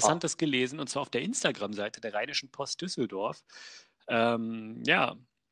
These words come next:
Speaker 2: fast hätte Peter König rund sechstausend Liter seines Füchschen Alt entsorgen müssen.
Speaker 1: Ach ja.
Speaker 2: Ja, vielleicht sollte ich erstmal die
Speaker 1: Ich weiß, worum es
Speaker 2: Schlagzeile
Speaker 1: geht.
Speaker 2: vorlesen. Die Schlagzeile lautet nämlich: „Altbier, Not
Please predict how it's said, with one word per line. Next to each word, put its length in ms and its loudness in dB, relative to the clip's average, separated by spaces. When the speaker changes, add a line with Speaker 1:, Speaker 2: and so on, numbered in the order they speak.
Speaker 2:
fast 420 8
hätte 240 6
Peter 420 2
König 640 0
rund 320 -2
sechstausend 800 0
Liter 300 2
seines 420 2
Füchschen 600 0
Alt 360 6
entsorgen 480 0
müssen. 360 -6
Speaker 1:
Ach 180 2
ja. 180 12
Speaker 2:
Ja, 200 -2
vielleicht 260 4
sollte 120 4
ich 60 0
erstmal 260 6
die 80 6
Speaker 1:
Ich 40 8
weiß, 200 12
worum 180 8
es 120 8
Speaker 2:
Schlagzeile 60 2
Speaker 1:
geht. 220 2
Speaker 2:
vorlesen. 280 0
Die 60 -2
Schlagzeile 500 4
lautet 180 0
nämlich: 300 -4
„Altbier, 680 -2
Not 400 -4